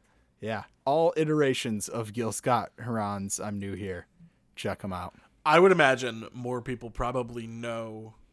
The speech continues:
Speaker 2: the, the Revolution Will Not Be Televised, like,
Speaker 1: Yeah.
Speaker 2: spoken word lyric than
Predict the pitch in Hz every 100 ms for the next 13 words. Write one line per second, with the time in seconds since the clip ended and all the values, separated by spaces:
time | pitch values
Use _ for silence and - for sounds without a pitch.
0 | _ _ 139 135 120 113 95 117 143 151
1 | 147 147 139 139 123 123 113 120 127 120
2 | 110 113 110 113 - 120 117 107 - _
3 | - 117 101 92 165 156 170 143 131 135
4 | 143 156 170 180 185 - 131 127 131 120
5 | 110